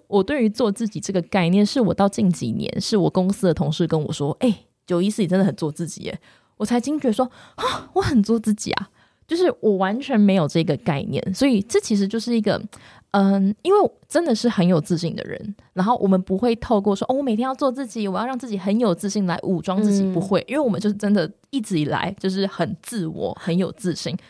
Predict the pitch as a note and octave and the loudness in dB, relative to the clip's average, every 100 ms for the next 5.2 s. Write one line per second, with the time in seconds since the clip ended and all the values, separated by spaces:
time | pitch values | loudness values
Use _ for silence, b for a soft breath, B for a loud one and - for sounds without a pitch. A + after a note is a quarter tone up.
0 | B B - D#3+ - b F4+ D#4+ D#3+ - | B B -6 -6 -8 b -2 2 2 2
1 | G#3 D#3 F#3 G#3 G#3 C4 F4+ F4 A#3+ F3+ | -2 -2 0 -2 -2 -6 -6 -6 -4 -2
2 | G3 E3 F#3+ F3+ F3 G#2+ A#2+ F3+ - b | -2 -4 -6 -8 -8 -8 -12 -12 -14 b
3 | b E4 B3 - D#4 C4 C4+ E3 - A3 | b -6 -6 -6 -8 -4 0 0 2 2
4 | F#3 E3+ D#3+ G3 - F3 E3+ E3 - G#3+ | 2 2 0 -4 -2 0 2 0 -2 -6
5 | - - | -6 -6